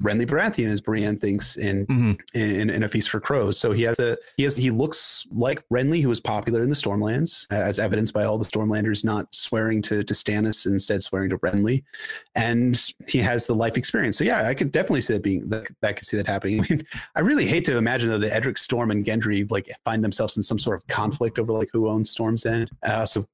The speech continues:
Speaker 1: wonder about how that would occur, like, the page space that George would have to dedicate, dedicate to that. But, um, it could work. I, I could see it for sure.
Speaker 2: There's a long history of so-, pseudo family members fighting over castles and titles.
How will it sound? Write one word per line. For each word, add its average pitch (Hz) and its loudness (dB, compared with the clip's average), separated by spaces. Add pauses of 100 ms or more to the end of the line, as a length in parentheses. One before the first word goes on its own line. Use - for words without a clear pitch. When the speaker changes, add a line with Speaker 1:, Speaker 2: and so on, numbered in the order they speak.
Speaker 1:
wonder 104 0
about 98 -2 (120)
how 110 0
that 113 2
would 107 0
occur, 113 0
like, 113 -2
the 101 -4
page 110 -2
space 113 0
that 104 -4
George 104 -2
would 107 -2
have - -20
to 107 -8
dedicate, 110 -4
dedicate 113 0
to 117 -4
that. 110 0
But, 104 0 (220)
um, 110 -2
it - 0
could 285 2
work. 254 -2
I, 113 -2
I 127 -2
could - -2
see 190 2
it 156 2
for - -8
sure. 147 -2 (340)
Speaker 2:
There's 123 4
a 117 2
long 139 4
history 110 2
of 107 4
so-, - 0
pseudo 135 2
family 113 4
members 110 4
fighting 110 2
over 110 4
castles 107 0
and 107 2
titles. 107 2